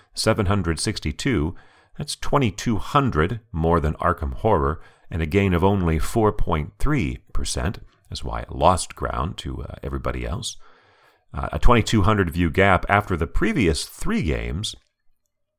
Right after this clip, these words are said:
Arkham Horror, Teotihuacan, and Tiny Epic Mechs, were only separated by just less than three hundred views. And in fact, uh,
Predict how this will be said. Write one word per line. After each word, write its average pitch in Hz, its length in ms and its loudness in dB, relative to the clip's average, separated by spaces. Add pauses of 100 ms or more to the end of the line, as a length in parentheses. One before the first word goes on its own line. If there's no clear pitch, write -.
(300)
Arkham 80 300 -2
Horror, 85 440 4
Teotihuacan, 87 680 0
and 69 100 -4
Tiny 87 300 0
Epic 76 240 -4
Mechs, - 380 -2 (380)
were 78 120 4
only 98 160 2
separated 80 480 2
by 67 140 -2
just 92 340 -2
less 87 240 0
than 60 260 -6
three - 520 -4
hundred 95 520 -4
views. 98 520 -4 (680)
And - 180 -6
in 65 100 -4
fact, 76 440 0
uh, - 360 -8